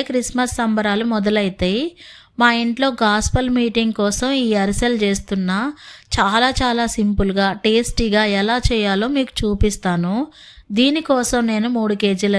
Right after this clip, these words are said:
రేషన్ బియ్యం తీసుకున్నా. శుభ్రంగా చెరిగి, మెరిగలు లేకుండా ఏరుకొని,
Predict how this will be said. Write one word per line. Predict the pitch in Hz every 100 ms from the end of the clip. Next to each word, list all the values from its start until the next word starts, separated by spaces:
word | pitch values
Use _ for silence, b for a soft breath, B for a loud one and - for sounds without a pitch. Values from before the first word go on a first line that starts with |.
| 185
రేషన్ | 190 - 240 233
బియ్యం | 214 208 226
తీసుకున్నా. | 208 196 - 175 170 180 254 294 B B B - -
శుభ్రంగా | 226 196 196 262 262 277 262
చెరిగి, | 220 196 196 208 262 233
మెరిగలు | 220 220 226 247 240
లేకుండా | 226 226 220 233 233 208
ఏరుకొని, | 202 202 190 180 185